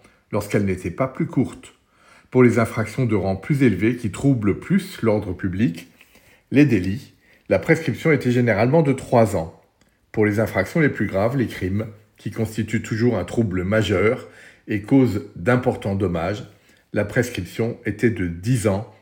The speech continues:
à partir de la découverte du crime ou de la clôture du dossier. La prescription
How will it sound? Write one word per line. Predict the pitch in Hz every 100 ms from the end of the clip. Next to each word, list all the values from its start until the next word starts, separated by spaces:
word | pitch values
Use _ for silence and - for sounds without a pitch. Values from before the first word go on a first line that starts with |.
| _
à | -
partir | 98 123 - 147
de | 123
la | 92
découverte | 98 123 123 107 110 -
du | 87 87
crime | - - 117 127 127 - - _
ou | 110
de | 101
la | 92 82
clôture | - 110 - 101 98
du | 92
dossier. | 95 92 - 85 - - _ _ _ _ _ _ _ - - _
La | 95 82
prescription | - 113 - 92 - - 123